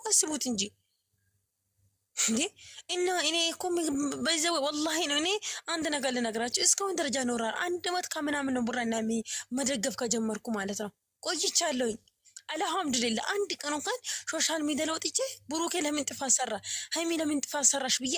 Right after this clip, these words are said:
አንድ ቀን ሶሻል ሚዲያ ወጥቼ አውርቼ አላውቅም። አውርተሻል የምትሉኝ ጻፉልኝ ታች።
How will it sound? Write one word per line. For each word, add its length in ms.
አንድ 380
ቀን 160
ሶሻል 280
ሚዲያ 200
ወጥቼ 240
አውርቼ 320
አላውቅም። 360
አውርተሻል 480
የምትሉኝ 380
ጻፉልኝ 460
ታች። 260